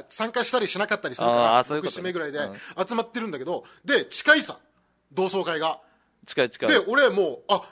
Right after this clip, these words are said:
Speaker 1: よしと思って、
Speaker 2: うん。
Speaker 1: あ、みんなでちょっと同窓会の話でもしようと思ったわけ。
Speaker 2: はい。
Speaker 1: で、バーベキュー行くさ。
Speaker 2: はい。
Speaker 1: で、まあ、酒飲みながら、いやー、っていうかね、同窓会ね。
Speaker 2: ほう。
Speaker 1: おう。みんなどうする？みたいな話を、
Speaker 2: <laughs>
Speaker 1: 俺から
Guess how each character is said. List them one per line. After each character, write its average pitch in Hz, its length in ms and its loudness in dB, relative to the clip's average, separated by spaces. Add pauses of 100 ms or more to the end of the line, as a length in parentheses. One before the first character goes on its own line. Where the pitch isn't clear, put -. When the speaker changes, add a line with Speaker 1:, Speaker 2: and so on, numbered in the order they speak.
(140)
Speaker 1:
よ 220 160 -2
し - 100 -2
と - 80 -10
思 127 120 -12
っ - 40 -20
て、 139 200 -10
Speaker 2:
う - 60 -12
ん。 156 240 -4
Speaker 1:
あ、 175 160 0
み 196 140 -8
ん 277 80 -6
な 285 80 0
で 160 100 -6
ち 160 120 -12
ょ - 20 -10
っ - 40 -12
と - 120 -14
同 165 120 -6
窓 233 120 -8
会 226 120 -4
の - 80 -
話 226 120 -6
で 170 60 -12
も 117 80 -14
し 151 180 -8
よ 196 220 4
う 196 60 -14 (120)
と 107 60 -18
思 139 180 -6
っ - 20 -8
た - 140 -6
わ 131 80 -6
け。 - 180 -20
Speaker 2:
は 131 180 2
い。 90 80 -8 (360)
Speaker 1:
で、 160 300 4 (400)
バ 202 100 4
ー 220 40 4
ベ 214 100 0
キ 165 60 -10
ュ - 20 -6
ー 143 60 -10
行 - 40 -18
く - 40 -6
さ。 - 220 -6
Speaker 2:
は 120 200 0
い。 - 600 -20
Speaker 1:
で、 170 220 0
ま - 60 -8
あ、 - 20 -4
酒 170 220 -6
飲 160 120 -6
み 160 60 -8
な 156 120 -4
が 156 100 -4
ら、 151 200 -4 (400)
い 139 60 -10
や 185 280 6
ー、 - 20 -8
っ - 20 -8
て 190 80 -6
い 196 60 0
う - 20 0
か 185 100 2
ね、 196 260 4
同 190 160 2
窓 208 220 0
会 202 200 0
ね。 190 80 -2 (320)
Speaker 2:
ほ 139 260 -2
う。 - 60 -20
Speaker 1:
お 202 540 2
う。 - 20 -14 (440)
み 175 120 -4
ん 240 40 -4
な 240 120 0
ど 254 260 0
う 320 40 0
す 330 140 0
る？ 330 80 2 (320)
み 147 100 -12
た 143 80 -8
い 123 40 -12
な 113 80 -16
話 143 260 -8
を、 - 60 -4
Speaker 2:
<laughs> 196 480 4
Speaker 1:
俺 135 60 6
か 143 60 6
ら - 20 2